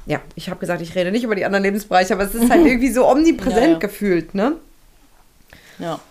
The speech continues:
Speaker 1: Genau. Ähm, ich mach mal weiter mit einem,
Speaker 2: Mhm.
Speaker 1: mit so ein paar Beispielen, die ich jetzt noch gesammelt hab, wie sich das innere Kind im Arbeitskontext zeigen kann. Also ein Klassiker, und das kennst du, glaub ich, auch ganz gut, ist dieses Thema,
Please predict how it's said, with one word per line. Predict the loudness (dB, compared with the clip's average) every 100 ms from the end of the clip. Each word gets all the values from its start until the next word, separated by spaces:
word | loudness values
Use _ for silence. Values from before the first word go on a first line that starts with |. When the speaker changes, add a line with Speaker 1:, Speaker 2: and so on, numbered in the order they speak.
| _ _ _ _ _ _ _ _ _ _ -2
Speaker 1:
Genau. | 2 4 4 2 -2 -2
Ähm, | 2 2 0
ich | -2 0
mach | 2
mal | 2 2 4
weiter | 2 2
mit | -4 -2
einem, | -4 -4
Speaker 2:
Mhm. | -2 -2 -2 -4
Speaker 1:
mit | -4 -2
so | -4
ein | -4
paar | -2 0
Beispielen, | 0 0 -4 -4
die | -6
ich | -8
jetzt | -8
noch | -8 -6
gesammelt | -2 -2 -2 -4
hab, | -6 -6 -16 -14
wie | -14 -8 -6 -6
sich | -6
das | -6 -6
innere | -4 -4 -6
Kind | -10 -6 -6 -6 -10 -8
im | -4
Arbeitskontext | -2 -2 -2 -6 -8 -8 -12 -4
zeigen | -2 -2 -4
kann. | -10 -10 -8 -8 -12 -18 -20 -20 -4
Also | 0 0 0 -2
ein | -4
Klassiker, | -2 -2 -2 -8 -4 -2 -2
und |
das | -4 -8 -12 -18
kennst | -8 -8 -6
du, | -8 -4
glaub | -2 -4
ich, | -6
auch | -4 -4 -4
ganz | -8 -8
gut, | -6 -4 -4 -10 -20 -8
ist | -2 2 2 -2 -12 -8
dieses | -4 -2 -2 -4 -8
Thema, | -2 0 0 -2 -2 -6